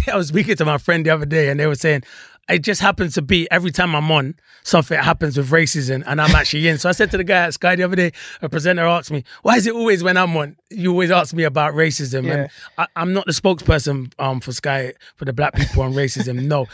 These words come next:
Speaker 1: it's just I have a good opinion about it. And they say the way you speak about it,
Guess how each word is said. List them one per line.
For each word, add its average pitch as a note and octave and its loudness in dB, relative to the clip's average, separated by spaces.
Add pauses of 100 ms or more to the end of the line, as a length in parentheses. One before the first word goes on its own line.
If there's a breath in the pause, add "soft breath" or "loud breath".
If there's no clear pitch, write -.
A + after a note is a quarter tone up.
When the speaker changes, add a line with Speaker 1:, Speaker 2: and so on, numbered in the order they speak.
(140 loud breath)
Speaker 1:
it's C#3 -6
just E3+ 0
I D#3+ 2
have D#3 2
a D#3 0
good D3+ 0
opinion D3+ 2
about C3+ -2
it. C3 -2
And C#3+ -4
they C#3+ -2
say C#3 -4 (240 loud breath)
the C#3+ -4
way E3 2
you F3 -2
speak - -4
about C3+ -2
it, C#3+ -14